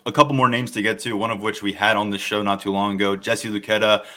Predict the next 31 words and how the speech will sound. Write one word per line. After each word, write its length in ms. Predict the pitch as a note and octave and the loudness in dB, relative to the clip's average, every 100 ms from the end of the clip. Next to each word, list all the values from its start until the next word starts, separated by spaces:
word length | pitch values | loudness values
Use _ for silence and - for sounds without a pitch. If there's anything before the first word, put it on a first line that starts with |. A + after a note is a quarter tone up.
| - | -20
had 200 | - C3 | -4 2
a 40 | C#3 | 6
lot 160 | C#3 | 6
of 60 | B2+ | 6
momentum 420 | B2 C3 C3 C3+ | 0 0 -2 -2
going 240 | B2 B2 | -2 -2
to 80 | B2 | -4
Indianapolis. 640 | A#2 A2+ A2 A2 A2+ A2 G#2+ | -4 -2 0 0 -2 -4 -4
Unfortunately, 680 | G2 A#2 G#2+ A#2 A2+ A2 | -4 -6 -6 -6 -6 -4
he 100 | G2+ | -4
was 160 | G#2+ G2 | -4 -2
hobbled 400 | G#2+ A2+ G#2+ G#2 | 4 4 4 4
up 220 | G#2 G#2 | 2 2
in 220 | G2+ G#2+ | -6 -6
the 80 | G#2 | -8
forty-yard 560 | - A#2+ A2+ A2 G2+ G2 | -6 -4 -2 0 0 2
dash 280 | G#2 G2+ | 2 2
out 220 | G#2+ G#2 - | 0 -2 0
there. 300 | G#2 G#2 G#2 - - | 2 2 0 -12 -18
He 140 | - A#2+ | -12 -8
stuck 320 | - - - | 2 2 2
with 140 | G3 | -4
the 80 | E3+ | -6
four 280 | - D#3 D#3 | -2 4 6
eight 160 | D3+ C3+ | 6 6
nine 280 | B2+ C3 B2 | 4 4 2
forty-yard 600 | - C3 B2 A#2 A2+ F#2+ | -2 -2 -2 0 0 2
dash 300 | A2+ A2+ A2 | 2 2 0
from 140 | - | -6
the 100 | G#2 | -6
combine. 580 | G2+ A2 A2 G2+ G#2 G2+ | -2 0 2 2 2 0